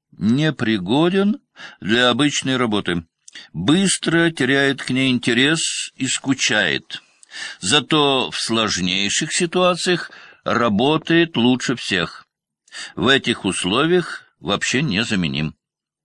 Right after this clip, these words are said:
Это написано в официальных бумагах, Калверт. Не стану же я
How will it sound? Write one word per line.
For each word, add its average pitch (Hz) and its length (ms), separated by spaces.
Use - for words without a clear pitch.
Это - 280
написано 107 640
в - 140
официальных 90 720
бумагах, 117 800
Калверт. 62 520
Не 87 140
стану 143 360
же 110 120
я 87 280